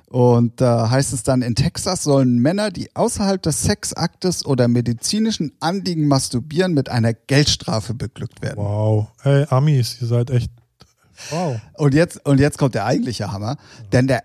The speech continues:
Speaker 1: Akt würde die mögliche Entstehung von Leben und somit die Geburt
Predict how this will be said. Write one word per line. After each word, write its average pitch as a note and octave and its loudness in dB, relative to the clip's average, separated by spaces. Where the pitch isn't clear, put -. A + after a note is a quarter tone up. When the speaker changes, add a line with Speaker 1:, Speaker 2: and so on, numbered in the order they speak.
Speaker 1:
Akt - -4
würde E3+ 2
die A2+ -4
mögliche G3 0
Entstehung F#3 -6
von A2+ -2
Leben F3 -2
und A#2+ 0
somit C#3 0
die G#2+ -4
Geburt E3 0